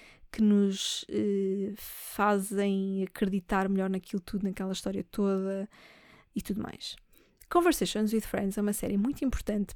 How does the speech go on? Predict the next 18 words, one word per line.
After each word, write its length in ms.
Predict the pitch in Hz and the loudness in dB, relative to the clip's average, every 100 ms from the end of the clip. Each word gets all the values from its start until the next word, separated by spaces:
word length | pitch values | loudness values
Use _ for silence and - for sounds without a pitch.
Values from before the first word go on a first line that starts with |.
| - | -2
para 320 | 202 190 - - - | 0 0 -6 -10 -6
compreender 560 | 269 262 254 226 190 214 | -2 0 2 2 2 0
um 80 | |
assunto 520 | 233 - - - - - | 0 -2 -6 -8 -10 -14
que 80 | - | -8
esteve, 380 | - 220 226 - - - _ _ | -2 -2 -2 -8 -16 -20 _ _
eh, 400 | - 214 208 202 240 | 0 2 4 2 2
nos 240 | 277 - | 0 2
top-, 320 | - - - | -2 -2 0
nos 300 | 214 220 208 247 | 2 2 2 0
Hot 200 | 226 - | 0 -2
Topics 380 | - - - | -4 -4 -2
esta 200 | 208 - | -4 -4
semana, 460 | 190 - 185 185 214 _ - - - - _ | -6 -4 -2 -2 -6 _ -20 -20 -20 -20 _
que 200 | - - | -6 4
é, 320 | 214 202 208 - _ - | 4 4 0 -8 _ -2
eh, 340 | 208 196 196 - | 0 2 -2 0
período, 440 | - 208 190 180 | 4 4 4 0